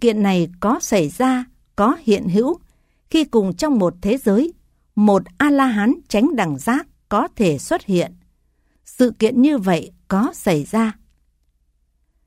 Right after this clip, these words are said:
Vị ấy biết rõ rằng sự kiện này không có xảy ra, không hiện hữu, khi cùng trong một thế giới, hai vua chuyển luân có thể xuất hiện một lần, không trước,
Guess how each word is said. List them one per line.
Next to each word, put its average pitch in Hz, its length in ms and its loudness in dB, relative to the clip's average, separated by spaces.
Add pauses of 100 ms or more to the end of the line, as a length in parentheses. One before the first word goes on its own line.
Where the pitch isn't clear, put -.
(160)
Vị 202 200 2
ấy 233 340 0 (100)
biết 285 260 0
rõ - 320 -4
rằng 165 300 0 (500)
sự 247 360 -2
kiện 208 240 -2
này 185 220 0
không 302 300 -2
có 269 240 -2
xảy 160 320 -2
ra, 254 320 -2 (260)
không 302 340 0
hiện 185 280 0
hữu, 208 320 0 (440)
khi 320 180 2
cùng 190 340 0
trong 285 220 2
một 175 160 2 (100)
thế 214 160 2
giới, 254 380 0 (340)
hai 302 240 2
vua 294 340 2
chuyển 165 240 0
luân 262 340 0 (260)
có 240 240 0
thể 175 200 2
xuất - 240 -6
hiện 190 300 0
một 185 340 0
lần, 160 260 0 (420)
không 277 320 0
trước, 330 240 -2